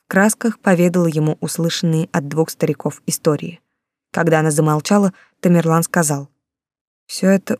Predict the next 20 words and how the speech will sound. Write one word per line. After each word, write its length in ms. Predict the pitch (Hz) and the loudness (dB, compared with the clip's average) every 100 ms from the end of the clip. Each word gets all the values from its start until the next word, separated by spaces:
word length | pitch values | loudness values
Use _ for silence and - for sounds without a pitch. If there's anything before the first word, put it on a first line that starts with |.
| _ | _
очень 460 | 202 220 - 208 - | -2 -2 -2 -2 0
интересно, 760 | 190 175 - 160 175 156 - - _ _ _ _ _ _ | 0 0 -2 0 0 0 -10 -16 _ _ _ _ _ _
но 240 | 170 175 | 0 4
ничего 560 | 180 190 214 - 185 151 | 6 4 2 0 0 2
нам 220 | 151 147 | 2 2
не 80 | 147 | 2
даёт. 420 | 147 143 143 - _ _ _ _ _ _ | 2 0 -4 -12 _ _ _ _ _ _
Если 360 | - 202 202 196 | 2 4 6 4
бы 140 | 175 | 2
твои 260 | 175 180 180 | 2 4 4
деды 360 | 156 175 147 147 | 4 2 4 0
вспомнили 580 | - - 165 156 147 | -2 0 0 0 -2
какое-то 500 | 147 165 - 160 - | -2 -4 0 0 2
ещё 320 | 165 170 - 247 | 0 0 2 0
имя, 420 | - 160 143 143 _ _ | 2 -2 -2 -8 _ _
хоть 220 | - 233 - | -4 -4 -2
сына 340 | - 180 170 | 2 4 6
её 240 | 160 156 156 | 4 2 2
или 220 | 190 170 | 4 4
дочки, 500 | 151 156 160 - - | 6 4 4 -2 -12